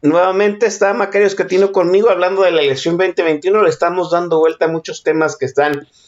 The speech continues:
en el aire. ¿Cómo se mo-, cómo va la inercia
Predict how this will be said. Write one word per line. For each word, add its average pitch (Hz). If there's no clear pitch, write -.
en 120
el 147
aire. 202
¿Cómo 147
se 147
mo-, 147
cómo 147
va 151
la 151
inercia 139